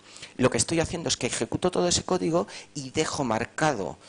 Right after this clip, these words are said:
eh, internamente que esos campos deben cre-, recalcularse, el subtotal, tal y cual. Y cuando terminamos,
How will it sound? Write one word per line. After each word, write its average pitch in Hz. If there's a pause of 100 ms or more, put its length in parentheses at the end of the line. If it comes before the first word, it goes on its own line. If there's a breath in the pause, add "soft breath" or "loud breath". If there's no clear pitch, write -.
(240 loud breath)
eh, 107
internamente 147
que 120
esos -
campos 123
deben 101
cre-, 95
recalcularse, 87 (260 loud breath)
el 78
subtotal, -
tal 101
y 98
cual. - (300 loud breath)
Y 220
cuando 123
terminamos, 135